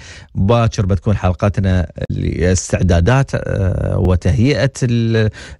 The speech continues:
ال-، الانسان او الشخص لاستقبال هذا الشهر الفضيل، لكي يكون بأتم، آه، صحة وبأتم، آه، يعني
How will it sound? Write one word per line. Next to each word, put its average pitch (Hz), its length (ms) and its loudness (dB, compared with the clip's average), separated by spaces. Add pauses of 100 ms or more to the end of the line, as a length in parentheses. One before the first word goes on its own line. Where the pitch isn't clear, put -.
ال-، 50 1400 0 (360)
الانسان 127 640 2
او 92 240 2
الشخص 143 440 0 (240)
لاستقبال 107 960 0
هذا 117 200 2
الشهر 117 320 2
الفضيل، 131 460 0 (320)
لكي 120 320 0
يكون 120 340 0
بأتم، 107 540 0 (400)
آه، 87 760 0
صحة 107 520 0
وبأتم، 90 920 0 (320)
آه، - 880 0
يعني 69 480 0